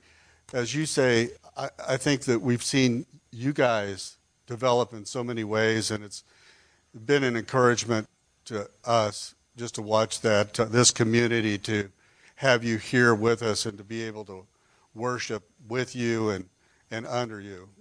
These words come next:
I mean, what a blessing. Let's extend our hands towards Shake and Karen and Samuel, and let's just pray over them very quickly and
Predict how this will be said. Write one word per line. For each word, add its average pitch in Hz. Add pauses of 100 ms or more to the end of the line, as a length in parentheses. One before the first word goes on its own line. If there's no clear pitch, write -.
(120)
I 104
mean, 98
what 117
a 107
blessing. 104 (320)
Let's 160
extend 139
our 120
hands 127
towards 110 (420)
Shake 139
and 107
Karen 131 (260)
and 104
Samuel, 123 (440)
and 113
let's 175
just - (560)
pray 143
over 117
them 110
very 110
quickly 104
and 95